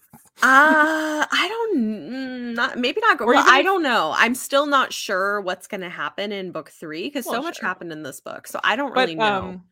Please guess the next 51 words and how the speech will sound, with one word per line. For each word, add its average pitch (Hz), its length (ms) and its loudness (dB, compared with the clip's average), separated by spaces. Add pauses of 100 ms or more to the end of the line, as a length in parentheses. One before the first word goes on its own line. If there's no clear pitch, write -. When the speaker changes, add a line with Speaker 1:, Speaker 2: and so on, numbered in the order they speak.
(100)
Speaker 2:
I 233 60 0
guess 262 200 0
going 254 280 0
into 196 560 -8
The 190 80 -8
Trouble 180 280 -6
with 170 180 -8
Peace, 156 400 -8
like, 175 160 -12
not, 190 160 -2
Speaker 1:
Yeah. 151 80 -4
Speaker 2:
it's 180 160 -10
hard 214 220 0
to 196 60 -4
remember 170 260 -10
what 156 120 -10
you 160 100 -12
think 160 220 -14
when 156 120 -12
you 151 60 -10
already 151 220 -8
know 151 180 -12
something, 185 360 -12
but, 180 100 -4
like, 170 240 -4 (560)
I, - 120 -12 (240)
I - 60 -4
guess 190 180 -4
when 190 120 -6
you 175 60 -8
were 165 140 -4
reading 170 300 -6
it, 139 140 -8
did 165 120 -12
you 160 80 -10
find 165 180 -6
yourself 160 220 -12
going, 165 200 -8
"This 185 140 -10
is 170 140 -12
not 160 220 -4
what 156 80 -4
I 135 100 0
expected," 175 640 -6
or 170 180 -6
were 165 80 -6
you 160 160 -6
like, 156 300 -4
"Yeah, 359 180 0 (100)
this 220 200 -8
is, 190 240 -10